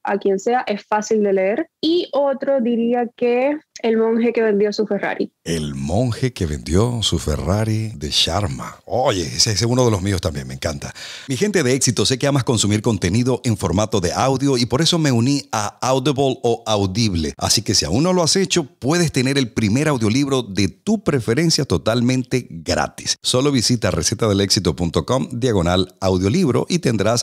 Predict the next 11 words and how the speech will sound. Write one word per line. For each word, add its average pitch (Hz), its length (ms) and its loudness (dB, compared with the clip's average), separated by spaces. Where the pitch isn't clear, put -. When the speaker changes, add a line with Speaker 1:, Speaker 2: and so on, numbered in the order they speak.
Speaker 2:
tu 113 140 0
primer 87 460 0
audiolibro 92 840 0
gratis. - 480 -2
receta 95 520 0
del 90 160 2
éxito 98 380 -2
punto 139 400 -2
com 110 240 2
diagonal 110 640 2
audiolibro. 85 680 -2